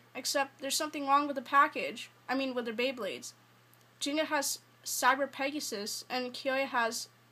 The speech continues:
Wolf. How wrong is that? Shouldn't Doji be on the package instead of Kiyoya?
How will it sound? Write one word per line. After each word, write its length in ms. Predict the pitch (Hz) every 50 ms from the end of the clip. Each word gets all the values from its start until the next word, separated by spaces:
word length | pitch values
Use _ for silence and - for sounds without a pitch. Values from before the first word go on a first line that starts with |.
| _ _ _ _ _ _ - _
Wolf. 580 | - 220 220 247 269 247 - - - - - - - - - - - - - - - - - _ _ -
How 140 | - 269 269
wrong 180 | 285 302 311
is 160 | 302 262 220 240
that? 320 | 254 247 214 185 - - - - - - - - - -
Shouldn't 360 | - - 330 330 349 330 262
Doji 360 | 285 269 285 294 285 311 302
be 100 | 302 320
on 140 | 330 320 330
the 60 | 320 311
package 520 | - 330 330 339 339 359 359 339 - -
instead 300 | 330 294 262 - - 294
of 120 | 285 277 -
Kiyoya? 460 | - - 285 294 302 311 330 330 339